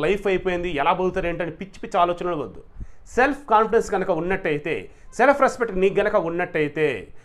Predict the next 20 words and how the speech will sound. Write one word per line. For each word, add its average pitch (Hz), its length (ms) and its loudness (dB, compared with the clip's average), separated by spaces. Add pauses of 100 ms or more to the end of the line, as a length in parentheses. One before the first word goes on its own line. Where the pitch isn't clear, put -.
(120)
నీలో 233 240 4
టాలెంట్ 233 420 2
కనుక 208 200 4
ఉన్నట్టయితే 165 920 -2 (500)
పిలిచి 214 340 -2
మరీ 220 520 2 (440)
ఎవరైనా 196 440 2
సరే 190 380 -2 (180)
అగ్రతాంబూలు 185 680 4
నీకు 165 260 -2
ఇస్తారని 160 440 2
చెప్పడానికి 156 340 -2
ఇదిగో 208 340 0 (260)
ఈరోజు 156 320 -4
సమంత 202 540 2
యొక్క 185 280 -2
లైఫే 185 960 2 (180)
ఓ 135 100 -2
గొప్ప 180 480 0
ఎగ్జాంపుల్. 147 580 0